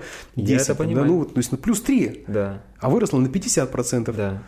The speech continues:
Speaker 2: А в Нолинске на сто.
Speaker 1: Да.
Speaker 2: Плюс одно. То есть вот как бы это вот все надо погружать в контекст, потому что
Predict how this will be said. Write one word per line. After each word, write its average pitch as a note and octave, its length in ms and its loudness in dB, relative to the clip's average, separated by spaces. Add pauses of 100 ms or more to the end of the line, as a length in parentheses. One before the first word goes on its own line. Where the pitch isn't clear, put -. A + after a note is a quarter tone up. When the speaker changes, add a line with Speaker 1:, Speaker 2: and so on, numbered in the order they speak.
(300)
Speaker 2:
А A#2 140 2
в - 20 0
Нолинске E3+ 400 2
на G#3+ 80 4
сто. A#2 500 0
Speaker 1:
Да. F#2 380 -4
Speaker 2:
Плюс B3+ 160 0
одно. B2+ 300 4
То B2 100 -4
есть C3 140 -2
вот A3 140 2
как G#3+ 180 2
бы G3 180 2
это G3 220 2
вот G#3 200 0
все B3 140 4
надо G#3+ 140 2
погружать F3 380 2
в - 40 -10
контекст, G3 420 0
потому E3 300 2
что E3 180 0